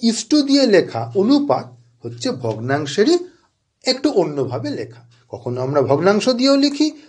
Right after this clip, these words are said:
কখনো আমরা অনুপাত দিয়েও লিখি, দুভাবেই কাজটা করা যায়। এই অনুপাতের ব্যাপারটা নানা জায়গাতেই আসে। আমরা রঙের ক্ষেত্রে বললাম, আরেকটা উদাহরণ আছে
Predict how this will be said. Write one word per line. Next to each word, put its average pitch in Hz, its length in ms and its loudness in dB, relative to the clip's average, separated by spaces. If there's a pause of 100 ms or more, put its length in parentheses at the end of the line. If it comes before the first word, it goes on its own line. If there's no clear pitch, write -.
কখনো - 300 -10
আমরা 143 180 0
অনুপাত 151 380 4
দিয়েও 254 320 2
লিখি, 277 320 0 (300)
দুভাবেই 123 460 0 (260)
কাজটা - 340 -10 (200)
করা 92 240 -6
যায়। - 220 -18 (1900)
এই 214 120 6 (120)
অনুপাতের 285 600 0
ব্যাপারটা 196 600 -4 (340)
নানা 170 360 -2
জায়গাতেই 120 580 -2
আসে। - 300 -12 (420)
আমরা 190 280 0
রঙের 156 360 2
ক্ষেত্রে 165 360 -4
বললাম, 113 440 -4 (460)
আরেকটা 226 380 2
উদাহরণ 151 460 -2
আছে 120 260 -4